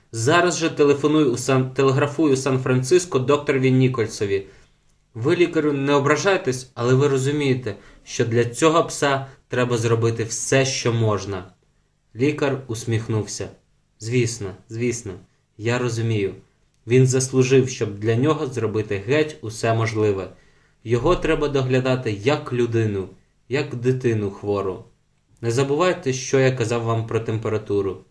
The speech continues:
О десятій я знову навідаюсь».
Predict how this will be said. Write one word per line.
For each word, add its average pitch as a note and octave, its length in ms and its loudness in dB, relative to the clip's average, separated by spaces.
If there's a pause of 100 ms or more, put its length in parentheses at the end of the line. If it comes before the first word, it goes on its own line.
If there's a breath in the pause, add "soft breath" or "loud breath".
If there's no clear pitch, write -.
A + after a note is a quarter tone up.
(380)
О A#2 120 -6
десятій D#3 640 0
я G#2 120 -4
знову A2+ 400 -2
навідаюсь». G2+ 720 -6